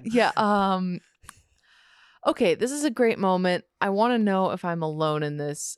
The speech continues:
Uh, for those of you who are subscribed to the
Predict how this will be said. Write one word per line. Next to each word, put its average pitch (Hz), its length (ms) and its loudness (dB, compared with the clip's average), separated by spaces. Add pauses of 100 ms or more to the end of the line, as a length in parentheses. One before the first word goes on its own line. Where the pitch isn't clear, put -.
(140)
Uh, 151 440 0
for 180 140 -8
those 185 220 0
of 170 120 -2
you 170 220 0
who 165 160 -4
are 151 360 2
subscribed - 760 -6
to 156 120 -4
the 147 280 0